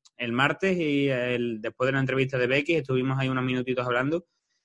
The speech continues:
y lo dicho, ¿no? Eh, Rodrigo Morán, que, que es cierto que,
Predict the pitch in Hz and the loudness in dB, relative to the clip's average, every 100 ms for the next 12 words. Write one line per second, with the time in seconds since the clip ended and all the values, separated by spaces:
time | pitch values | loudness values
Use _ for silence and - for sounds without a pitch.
0 | _ 95 104 151 185 156 185 208 170 147 | _ -4 0 4 4 4 2 0 0 0
1 | 131 131 135 123 156 190 143 117 _ _ | 0 0 0 0 0 0 -2 -4 _ _
2 | _ _ _ _ - 139 - 151 175 220 | _ _ _ _ -2 -2 2 2 2 0
3 | 202 180 147 123 104 | 0 2 4 2 0